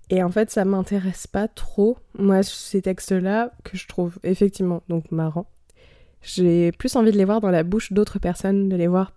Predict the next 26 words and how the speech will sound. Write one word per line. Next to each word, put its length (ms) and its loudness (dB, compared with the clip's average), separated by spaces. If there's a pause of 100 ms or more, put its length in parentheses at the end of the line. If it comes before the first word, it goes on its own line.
porter. 400 -2 (680)
Et 220 4
je 60 -2
pense 160 -2
que 100 2
c'est 140 0
aussi 200 -2
ça 240 2
l'humour, 280 2
c'est 140 -16
de 40 -14
savoir 520 2 (260)
quand 320 2
c'est 180 0
à 100 4
soi 480 2 (520)
d'être, 560 0 (1200)
euh, 280 0 (220)
porteur 360 4
du 100 4
message 380 4
et 60 4
donc 340 2
à 120 0
soi 400 2
de, 260 2